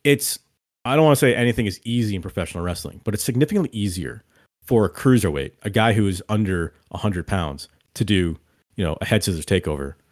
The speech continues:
or, you know, a frog splash. But Greed could do that at two hundred seventy pounds.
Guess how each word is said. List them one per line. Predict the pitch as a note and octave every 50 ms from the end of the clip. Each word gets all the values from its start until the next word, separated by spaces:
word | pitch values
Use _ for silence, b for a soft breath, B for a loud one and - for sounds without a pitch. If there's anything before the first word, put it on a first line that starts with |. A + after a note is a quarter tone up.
| _ _ _ _
or, | - G2 F2 E2 D#2 D2 D2 - _ _ _ _ _ -
you | A#2
know, | G2 D#2 -
a | -
frog | - - G#2 F#2+ F2+
splash. | - - D#2+ C#2+ C#2+ - - - - _ _ _ _ _ _ _ _ _
But | - G#2+
Greed | A2 A#2 A#2 B2 -
could | B2 G2+
do | A2 A2+
that | G2+ F#2+ F2
at | E2
two | - - G2+
hundred | F#2 F2+ F2 E2 -
seventy | F#2+ D#2+ D2 F2+
pounds. | - F#2 E2 - - - -